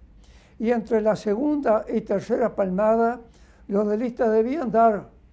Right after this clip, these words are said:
girar sobre sí mismos, darse frente y disparar dentro de esos plazos de la segunda y la tercera palmada. Esto era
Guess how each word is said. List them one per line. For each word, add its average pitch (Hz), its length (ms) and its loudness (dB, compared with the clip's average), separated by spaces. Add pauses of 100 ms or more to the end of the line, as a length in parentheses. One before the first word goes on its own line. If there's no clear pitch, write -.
(960)
girar 220 400 2
sobre 226 300 -2
sí 220 160 -6
mismos, 226 340 -2
darse 262 340 0
frente 240 380 -4
y 226 40 -2
disparar 202 500 -2 (420)
dentro 262 480 -2
de 208 80 0
esos 214 220 -6
plazos 214 500 -2 (540)
de 196 120 -6
la 185 100 -4
segunda 214 500 -4
y 196 40 -4
la 180 120 -6
tercera 196 580 -10 (300)
palmada. 147 580 -12 (1200)
Esto 247 320 0
era 202 500 2